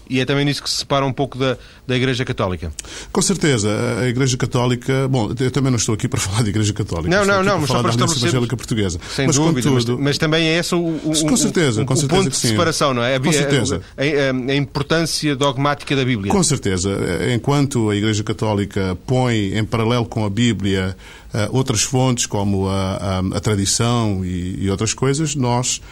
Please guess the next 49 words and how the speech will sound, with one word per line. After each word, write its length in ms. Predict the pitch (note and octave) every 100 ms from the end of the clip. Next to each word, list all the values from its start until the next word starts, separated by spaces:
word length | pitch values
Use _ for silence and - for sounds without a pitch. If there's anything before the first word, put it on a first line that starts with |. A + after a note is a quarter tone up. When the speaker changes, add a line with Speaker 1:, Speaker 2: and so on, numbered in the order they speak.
| - -
Speaker 2:
eh, 380 | G#2+ G#2+ G#2+ G#2+
temos 200 | C3 A#2+
como 260 | - A#2 A#2+
único 360 | C3 A#2+ A#2+ A2+
livro 120 | G#2 G#2
de 40 |
regra 200 | G#2+ G2
de 80 | -
fé 100 | G2+
e 40 |
prática 680 | F#2+ G2+ G2 G2 G#2 G2+ - G2
a 20 |
Bíblia 240 | F2+ G2
Sagrada. 640 | G2 A#2+ C3 B2+ F#2 F2 F#2 - - -
E, 60 | G2
e 280 | A2 A2
isso 120 | B2+ -
foi 100 | C#3+
o 60 |
grande 200 | B2+ C3
mote 240 | A#2+ C3 C3
da 100 | A2
Reforma: 480 | - D3 C#3+ F#2+ F#2
só, 200 | - G#2
só, 240 | - A2
só 160 | - G#2
lá 100 | G#2
a 20 |
Bíblia, 420 | A#2+ C3+ F#2 E2+
só, 260 | - F2+ F#2
só 200 | - F#2
a 40 |
fé, 300 | - D3 A#2
só 160 | - G2+
Cristo. 540 | - C3 - F#2 D#2+ - - - -
Então 260 | A2+ C#3 C#3
é 60 |
nessa 220 | C#3+ D#3 C3
perspectiva 420 | - C3+ D3 C3+
que 100 | C3+
nós 380 | B2 B2+ A#2+ A#2
nos 260 | A#2+ A#2
organizamos. 840 | A#2+ A#2 A#2+ A#2+ A2+ G2 F#2+ - -
E 160 | G#2 A#2
para 120 | C3+
fazer 280 | A#2 B2 -
parte 440 | - C#3 G#2 -
de 100 | A2
uma, 400 | C#3 A#2+ F#2+ F#2